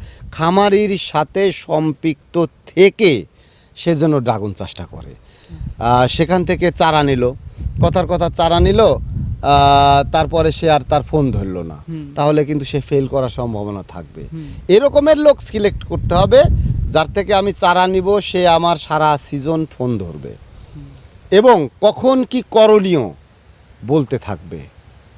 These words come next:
Speaker 1: সম্ভব হলে সেখানে যাবে,
Speaker 2: হুম।
Speaker 1: গিয়ে তাকে পরামর্শ,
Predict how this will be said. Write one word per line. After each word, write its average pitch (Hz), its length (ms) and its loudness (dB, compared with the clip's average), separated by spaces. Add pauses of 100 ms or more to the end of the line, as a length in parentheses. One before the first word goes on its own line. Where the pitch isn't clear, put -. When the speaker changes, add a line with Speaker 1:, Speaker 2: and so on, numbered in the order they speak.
(560)
Speaker 1:
সম্ভব 214 460 2
হলে 220 220 4
সেখানে 202 420 0
যাবে, 120 580 0 (300)
Speaker 2:
হুম। - 680 -8
Speaker 1:
গিয়ে 185 300 6
তাকে 180 300 -2
পরামর্শ, 156 400 0